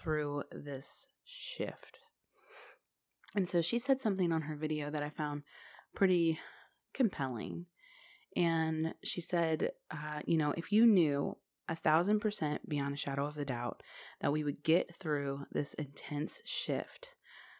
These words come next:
that we find ourselves standing here living, breathing, that we would be in living, breathing, higher states of consciousness,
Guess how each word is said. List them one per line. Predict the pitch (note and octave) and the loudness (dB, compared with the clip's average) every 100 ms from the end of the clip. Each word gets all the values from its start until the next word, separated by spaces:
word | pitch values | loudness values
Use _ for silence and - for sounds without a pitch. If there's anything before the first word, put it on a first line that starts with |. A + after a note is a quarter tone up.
| _ | _
that | D#3 D3 C#3+ | 0 0 0
we | - | -2
find | D3 - D#3+ D#3 | -2 8 8 8
ourselves | D3+ - - | 2 -2 -2
standing | D3 C#3+ C#3+ | 0 0 -2
here | C#3+ - C#3 | -4 -4 -4
living, | C#3+ D3 D3+ C#3+ D3 - - - - _ | -2 -2 -2 -2 -4 -6 -20 -20 -20 _
breathing, | D#3 D#3 D3+ D3+ D3+ D3 C#3+ C#3+ - - _ - | -2 2 4 4 4 2 2 0 -8 -20 _ 0
that | D#3 | 2
we | D3 | 2
would | D3+ C#3+ C#3+ | 2 0 2
be | E3 D#3 | 4 6
in | C#3+ C#3+ | 4 2
living, | D3 D3+ C#3+ | 0 0 0
breathing, | C#3+ C#3+ C#3 C#3 | 0 0 0 -2
higher | C#3+ - D3 C#3+ | -4 -2 -2 -2
states | - C3+ C3+ | -2 -2 -2
of | - | 0
consciousness, | D3 C#3+ C#3+ - C3 B2+ | 2 2 0 -4 -4 -4